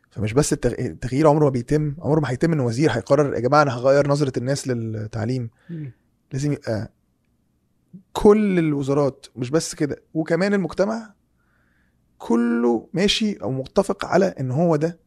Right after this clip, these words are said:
Speaker 1: اللي إحنا كلنا هنتفق عليه وهنبني عليه المستقبل، آه، الخاص بينا. لكن لو بس وزير قرر، ما هو وزير هيقرر، هيقعد، وزير هيقعد قد إيه؟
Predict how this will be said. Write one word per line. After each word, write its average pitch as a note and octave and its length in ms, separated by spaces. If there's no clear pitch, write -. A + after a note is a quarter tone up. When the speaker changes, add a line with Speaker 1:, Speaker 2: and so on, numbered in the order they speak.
Speaker 1:
اللي C3 140
إحنا D3+ 160
كلنا C#3+ 420
هنتفق - 380
عليه B2 180
وهنبني C#3 360
عليه B2 400
المستقبل، A#2+ 840
آه، A#2 280
الخاص C3 320
بينا. A#2+ 220
لكن A#2 300
لو D#3 380
بس E3+ 180
وزير D3+ 280
قرر، D3 260
ما E3+ 100
هو E3+ 40
وزير F3+ 180
هيقرر، D#3+ 320
هيقعد، C#3+ 300
وزير C#3+ 180
هيقعد C#3+ 240
قد C3 140
إيه؟ B2 180